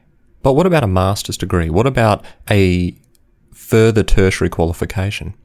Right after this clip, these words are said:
A lot of people want to do that, and I read an article recently, which I'm gonna deal with in an upcoming episode of this podcast, about further tertiary education. But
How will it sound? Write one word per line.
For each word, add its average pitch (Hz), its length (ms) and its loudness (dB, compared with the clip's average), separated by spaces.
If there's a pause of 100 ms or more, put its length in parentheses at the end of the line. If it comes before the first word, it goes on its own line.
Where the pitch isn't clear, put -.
(200)
A 113 80 0
lot 113 140 4
of 113 80 -2
people 92 240 0
want 85 140 2
to 87 120 0
do 87 60 2
that, 107 140 0
and 98 100 -2
I 87 40 2
read 87 200 2
an 87 60 -2
article 87 360 0
recently, 95 440 -2
which 101 180 -6
I'm 87 80 -2
gonna 87 240 0 (340)
deal 110 220 2
with 92 140 0
in 92 80 0
an 85 80 0
upcoming 87 600 -2 (540)
episode 82 720 -2
of 110 200 2
this 87 140 0
podcast, 82 640 -4
about 107 440 0 (320)
further 92 340 0
tertiary 82 400 0
education. 82 560 -4
But 107 180 0